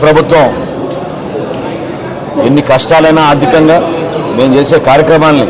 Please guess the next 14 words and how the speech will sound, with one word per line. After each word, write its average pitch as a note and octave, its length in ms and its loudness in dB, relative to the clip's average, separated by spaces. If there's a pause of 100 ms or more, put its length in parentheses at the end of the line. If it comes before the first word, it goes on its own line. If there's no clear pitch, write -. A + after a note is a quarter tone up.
(360)
ప్రజల E3 320 4
శ్రేయస్సు E3 340 2
కోసం, D#3+ 280 2 (1300)
రాష్ట్ర D3+ 300 0
అభివృద్ధి D3 300 0
కోసం, D#3 240 2 (140)
సంక్షేమం D#3 500 2
కోసం C#3 260 0 (1080)
అందరం E3+ 280 4
కూడా F#3 200 4
కలిసికట్టుగా D3+ 580 2 (480)
ముందుకెళ్తున్న C#3 440 0 (100)
తరుణంలో D3+ 420 2 (2000)
మా A2 100 0